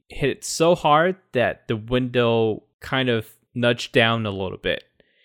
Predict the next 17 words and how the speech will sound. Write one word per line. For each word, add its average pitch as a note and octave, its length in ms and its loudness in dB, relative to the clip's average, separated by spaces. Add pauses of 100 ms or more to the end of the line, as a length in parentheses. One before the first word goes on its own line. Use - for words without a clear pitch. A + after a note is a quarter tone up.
(300)
And A#2 140 -2
because C3+ 360 0
it D3+ 100 0
nudged C#3 320 -2
down D3 260 2
a D#3 40 -4
little E3 260 -4
bit, F#3 260 -2
it - 80 -4
has B2 220 0
that G2+ 300 -4
gap B2 420 0
where, G#2+ 640 -2
uh, G2 320 -4
it A2 160 -10
doesn't A#2+ 380 -8
have A#2 500 -6